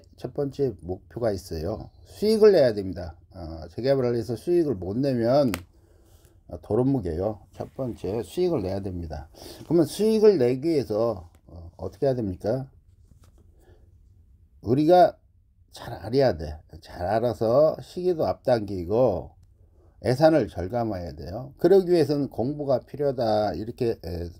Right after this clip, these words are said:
오늘 방송 주제예요. 공부가 필요하다. 그럼 한번 살펴보도록 하겠습니다.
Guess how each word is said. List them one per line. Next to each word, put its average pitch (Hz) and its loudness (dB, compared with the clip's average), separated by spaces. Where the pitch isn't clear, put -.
오늘 101 -6
방송 101 -6
주제예요. 101 -2
공부가 156 0
필요하다. 87 -8
그럼 143 0
한번 160 4
살펴보도록 160 0
하겠습니다. 92 -8